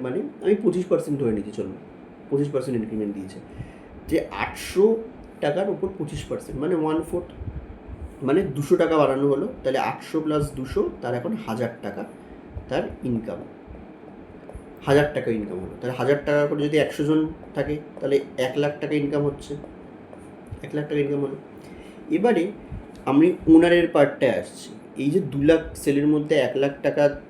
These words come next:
দিয়ে দেওয়া হলো ওনাদেরকে, হ্যাঁ, দু লাখ প্রফিটের মধ্যে, বাকি ওনার তাহলে কত পাচ্ছে? ওনার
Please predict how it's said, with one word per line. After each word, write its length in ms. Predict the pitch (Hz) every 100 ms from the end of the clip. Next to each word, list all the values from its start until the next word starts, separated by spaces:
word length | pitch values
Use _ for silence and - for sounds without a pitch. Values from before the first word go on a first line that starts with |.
| 135
দিয়ে 160 | 135 135
দেওয়া 140 | 135
হলো 180 | 135 131
ওনাদেরকে, 440 | 123 123 120 101 - - -
হ্যাঁ, 120 | 131
দু 80 | 127
লাখ 120 | 127
প্রফিটের 300 | 127 117 113
মধ্যে, 280 | 117 107 107 - - - - - 131
বাকি 300 | 127 127 180 151
ওনার 200 | 170 185
তাহলে 160 | 190 190
কত 140 | 175 170
পাচ্ছে? 360 | 175 170 - 220 - - - - - -
ওনার 200 | 147 160